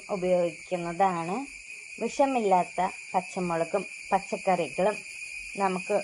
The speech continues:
ഉണ്ടാവണമെങ്കിൽ നമ്മൾ തന്നെ നട്ടു വളർത്തണം.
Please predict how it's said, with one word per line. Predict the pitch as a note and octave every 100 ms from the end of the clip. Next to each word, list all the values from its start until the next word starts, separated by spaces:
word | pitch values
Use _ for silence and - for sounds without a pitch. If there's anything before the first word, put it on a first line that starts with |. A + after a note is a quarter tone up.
| G#3
ഉണ്ടാവണമെങ്കിൽ | G3 F3+ F3 F3+ F#3 G3+ E3+ D#3+ G#3+ A#3+ - - - G#3+
നമ്മൾ | G#3+ A3+ C4+ B3+
തന്നെ | F3 E3+ G3+ -
നട്ടു | G3 F3 - A3+
വളർത്തണം. | G3 E3 - - E3 E3+ C4+